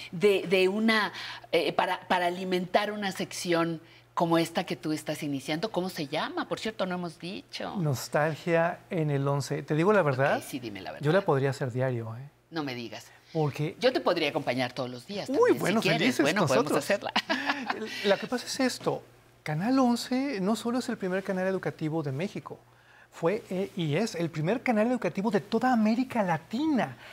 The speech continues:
Speaker 2: Aquí se construyó un modelo que hasta el día de hoy se imita en muchas partes del mundo. Por aquí han pasado cualquier cantidad de personajes. Aquí se han creado contenidos excepcionales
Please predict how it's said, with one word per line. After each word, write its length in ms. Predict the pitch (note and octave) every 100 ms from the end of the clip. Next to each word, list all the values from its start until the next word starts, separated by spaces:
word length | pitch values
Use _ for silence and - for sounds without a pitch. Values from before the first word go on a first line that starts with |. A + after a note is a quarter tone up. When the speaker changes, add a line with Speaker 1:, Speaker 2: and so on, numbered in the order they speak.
| -
Speaker 2:
Aquí 240 | A#3+ - B3+
se 120 | E4
construyó 480 | C4 G#3+ - G3 F#3
un 260 | G#3 G#3+ G#3
modelo 600 | G3 E3 D#3+ D#3+ B3+ - -
que 80 | D#3+
hasta 200 | - E3
el 60 |
día 140 | F3 B3
de 100 | B3+
hoy 280 | F#3+ A3 B3
se 160 | - E3+
imita 380 | E3+ C4+ D#4 G3+
en 60 |
muchas 320 | F#3 A3 G3 -
partes 400 | F#3 E3+ F3 D3
del 120 | C#3
mundo. 420 | D3+ C4+ G#3+ C3 - - -
Por 120 | E3+
aquí 180 | E3+ B3+
han 100 | D4+
pasado 460 | D4+ B3 G#3+ A3 A#3+
cualquier 340 | F3+ D#3+ A#3+
cantidad 300 | C#4+ B3 A#3
de 60 | A#3+
personajes. 580 | G#3+ - E3+ A#3 F3 - - -
Aquí 200 | F3 B3
se 100 | D#4+
han 100 | D#4+
creado 420 | - A3+ G#3+ A#3
contenidos 640 | A3+ F#3+ F3 E3+ G#3 G#3+ -
excepcionales 1120 | F#3 G#3 - - G3 G3 G#3 B3 D#4+ G4+ -